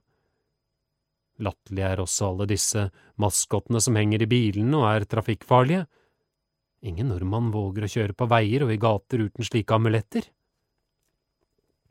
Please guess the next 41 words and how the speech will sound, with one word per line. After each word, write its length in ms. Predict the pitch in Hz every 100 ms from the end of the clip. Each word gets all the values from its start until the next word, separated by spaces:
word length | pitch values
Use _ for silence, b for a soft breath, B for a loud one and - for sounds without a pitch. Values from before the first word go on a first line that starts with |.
| _ _ _ _ _ _ _ _ _ _ _ -
For 80 | 120
noen 240 | 113 101 101
uker 140 | 110 -
siden 300 | 104 104 104
var 100 | 98
det 80 | 104
en 80 | 110
venninne 440 | 117 101 95 110
som 220 | - 113
tok 180 | 113 -
meg 140 | 117 107
med 240 | 117 117
til 160 | 120 110
en 80 | 110
norsk 240 | 110 - 131
messe, 320 | - 156 156 b b b b b -
den 240 | 113 135 -
underligste 640 | 147 104 101 110 - -
jeg 240 | 107 131 127
noensinne 880 | 120 104 110 - 117 95 101 107
har 160 | 101 104
opplevd. 400 | 92 110 113 143 _ _ _ _ _ _ _ _ -
Folk 240 | 120 165 -
falt 320 | 123 165 -
om 140 | 120 127
på 140 | 147
gulvet 300 | 117 113 135
og 40 | 135
lo 60 | 110 117
hysterisk 720 | 147 - 117 113 147 - 131
i 80 | 135
et 100 | -
kjør. 240 | 143 202 - _ _ _ _ _ _ _ _ _ _
Jeg 140 | 120 -
synes 240 | 113 98
det 100 | 123
var 160 | 113 104
helt 160 | 104
uhyggelig, 480 | 117 98 110 156 269
jeg, 80 | 185
mor. 240 | 131 120